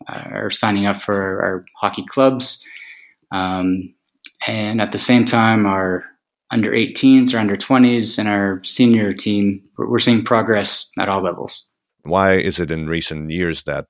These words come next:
Speaker 2: uh, there's more ice more of the time? What's the impetus behind that?
Speaker 1: That's a good question. I mean, you would think, okay, Sarajevo is a Olympic city.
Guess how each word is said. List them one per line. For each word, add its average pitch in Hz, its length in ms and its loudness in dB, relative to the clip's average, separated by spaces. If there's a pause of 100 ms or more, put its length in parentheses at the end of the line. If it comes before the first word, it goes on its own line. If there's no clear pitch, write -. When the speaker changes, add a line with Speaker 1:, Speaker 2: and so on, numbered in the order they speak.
Speaker 2:
uh, 71 140 -8
there's 73 420 -6
more 78 300 -4
ice 73 280 -6
more 82 520 -2
of 73 140 -8
the 71 100 -12
time? 71 580 -10
What's - 240 -12
the 82 100 -6
impetus 82 360 -8
behind 60 640 -12
that? - 420 -4 (160)
Speaker 1:
That's 135 240 -4
a 143 60 -2
good 127 180 -2
question. 110 340 -4 (140)
I 135 40 -2
mean, 131 140 2
you 160 120 4
would 156 140 2
think, 123 200 0
okay, 98 220 -4
Sarajevo 110 560 0
is 101 260 -6
a 95 480 -10
Olympic 113 400 -4
city. 117 580 2